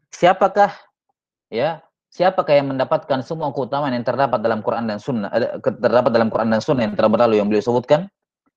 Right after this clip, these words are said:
ya, dan juga dalam akwal para ulama, <clears throat> kesimpulannya, dia didapatkan, ya, oleh orang yang,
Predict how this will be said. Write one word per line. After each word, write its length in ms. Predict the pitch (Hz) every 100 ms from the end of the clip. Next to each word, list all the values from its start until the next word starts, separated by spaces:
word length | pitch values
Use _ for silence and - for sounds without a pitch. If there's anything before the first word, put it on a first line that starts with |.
| _
ya, 160 | 92 92
dan 160 | 107
juga 160 | 123 123
dalam 240 | 113 117
akwal 320 | 113 - 120
para 240 | 101 117 104
ulama, 320 | 104 117 160 -
<clears throat> 640 | - - - _ _ -
kesimpulannya, 560 | - 147 135 147 143 180 - _ _ _ -
dia 400 | 135 139 143 139 _ _ _ _ _ _
didapatkan, 800 | 123 120 117 135 - 113 87 78 _ _
ya, 240 | - 107 127 _ _
oleh 240 | 107 113 120
orang 320 | 135 151 135 117
yang, 180 | 110